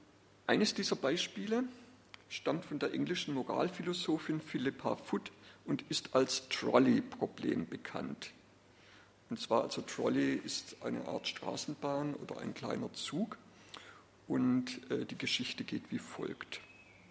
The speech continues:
Stellen Sie sich einmal Folgendes vor. Edward ist der Fahrer eines Straßenbahnwagens, dessen Bremsen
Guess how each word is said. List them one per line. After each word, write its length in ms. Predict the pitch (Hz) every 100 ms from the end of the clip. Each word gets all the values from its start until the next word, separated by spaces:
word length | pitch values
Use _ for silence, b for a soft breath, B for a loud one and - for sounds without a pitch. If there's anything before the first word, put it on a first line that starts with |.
| - - - - B B -
Stellen 320 | - 165 214
Sie 100 | -
sich 300 | - 185 -
einmal 260 | 151 143 139
Folgendes 540 | - 120 135 127 -
vor. 420 | - - - - - - - - - - - - - B B B B - -
Edward 460 | 131 - 120 - - - - - - - -
ist 180 | -
der 80 | 143
Fahrer 540 | - - 120 139 165 123
eines 200 | 131 -
Straßenbahnwagens, 1600 | - - 120 - 123 - 110 107 - - - 190 - - - - B B B - -
dessen 320 | 131 135 -
Bremsen 640 | - 117 156 - 208 233